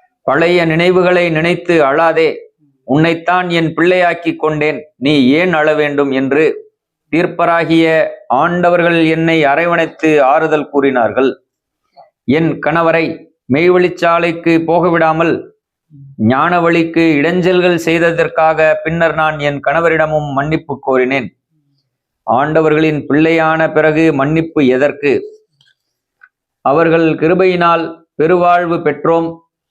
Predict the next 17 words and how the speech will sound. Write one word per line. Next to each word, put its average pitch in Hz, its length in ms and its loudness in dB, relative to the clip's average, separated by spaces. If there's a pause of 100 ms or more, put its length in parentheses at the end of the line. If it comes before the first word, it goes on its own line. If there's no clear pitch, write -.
என 147 180 0 (200)
என் 143 240 0
கணவர் 160 520 0
மறுமொழி 156 500 0
கூறினார்கள். 131 640 0 (800)
திருமணத்திற்கு 165 760 0
முன் 165 220 2 (260)
என் 151 320 0
தாயார் 170 480 0
கூறிய 165 280 2
வார்த்தைகள் 156 540 0 (160)
என் 147 200 -2
நினைவிற்கு 151 460 0
வந்தன. 131 300 2 (1040)
திருமணமான 156 600 0 (100)
பிறகு 151 360 0 (380)
அவரை 156 400 0